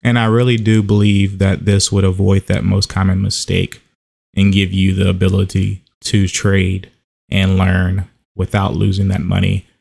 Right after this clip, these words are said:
um, and scaring most people away from this industry.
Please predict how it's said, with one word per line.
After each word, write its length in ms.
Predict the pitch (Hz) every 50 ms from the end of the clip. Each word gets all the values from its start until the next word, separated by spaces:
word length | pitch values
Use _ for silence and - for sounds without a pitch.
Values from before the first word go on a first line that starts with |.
| _ _ _ _ -
um, 260 | - - 85 90 90
and 140 | 87 87 90
scaring 400 | - - 104 98 92 90 90 92
most 180 | 90 90 92 -
people 220 | - - - 92
away 200 | 90 90 90 92
from 200 | - - 92 90
this 140 | 90 90 -
industry. 500 | 104 98 92 92 - - 95 92 87